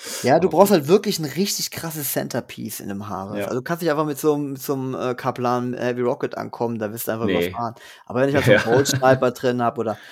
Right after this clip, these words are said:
Speaker 1: so einen Karu oder halt wirklich mal so eine schöne haltbare A I, ja, so ein Krieger
Speaker 2: Ja.
Speaker 1: Borak oder so, das, das ist schon fett.
Speaker 2: Definitiv. Gut, Standing. Äh, letztes Spiel. Der Patrick gewinnt mit fünfzehn Objective Points, die alte Sau.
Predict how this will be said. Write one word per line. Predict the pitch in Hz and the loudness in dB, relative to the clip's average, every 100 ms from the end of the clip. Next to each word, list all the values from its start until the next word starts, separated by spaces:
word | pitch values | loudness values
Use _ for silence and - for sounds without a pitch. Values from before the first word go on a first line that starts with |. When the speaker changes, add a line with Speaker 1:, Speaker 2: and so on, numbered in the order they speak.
| - - | -18 -12
Speaker 1:
so | 113 | -10
einen | 107 | -10
Karu | - 107 123 123 120 120 127 131 117 | -6 0 2 2 0 -4 -2 -2 -2
oder | 113 120 107 | -4 -4 -4
halt | 117 117 | -6 -8
wirklich | 127 - | -10 -10
mal | 120 113 | -8 -8
so | 113 | -10
eine | 110 | -10
schöne | - 127 117 110 | -6 -6 -6 -6
haltbare | 117 - 113 110 | -8 -6 -8 -8
A | 107 - | -10 -8
I, | 143 151 _ _ _ _ - | -8 -8 _ _ _ _ -18
ja, | 101 | -12
so | 120 | -12
ein | |
Krieger | - 131 | -10 -8
Speaker 2:
Ja. | 117 | -8
Speaker 1:
Borak | 113 117 131 120 | -6 -6 -6 -6
oder | 113 113 | -8 -10
so, | - 110 | -12 -14
das, | 104 - - | -12 -14 -14
das | - 139 | -16 -8
ist | 123 | -8
schon | - 117 | -8 -12
fett. | - - _ _ _ _ - _ _ _ - | -14 -18 _ _ _ _ -20 _ _ _ -8
Speaker 2:
Definitiv. | - 87 - - 110 _ _ _ - - - - - | -8 -8 -14 -18 -20 _ _ _ -12 -12 -12 -16 -6
Gut, | - 240 - - _ | 0 0 0 -6 _
Standing. | - - 151 196 180 104 85 - _ - | -8 0 2 4 2 2 -2 -10 _ 0
Äh, | 117 117 113 113 | 4 6 6 4
letztes | 135 147 165 - | 2 0 -6 -8
Spiel. | - 175 220 240 - - _ _ _ _ _ _ _ _ _ _ - | -4 -2 -2 -2 -6 -14 _ _ _ _ _ _ _ _ _ _ -6
Der | 110 113 110 110 104 | -2 2 2 2 0
Patrick | 131 139 170 160 165 - - | -2 -4 -4 -6 -8 -14 -14
gewinnt | 117 127 131 | -6 -6 -4
mit | 120 | -6
fünfzehn | 117 143 - 131 | -8 -12 -10 -8
Objective | 127 123 127 156 156 | -4 -4 -6 -8 -8
Points, | 156 156 220 | -8 -8 -10
die | - - | -10 -8
alte | - | -8
Sau. | 151 - - | -8 -6 -6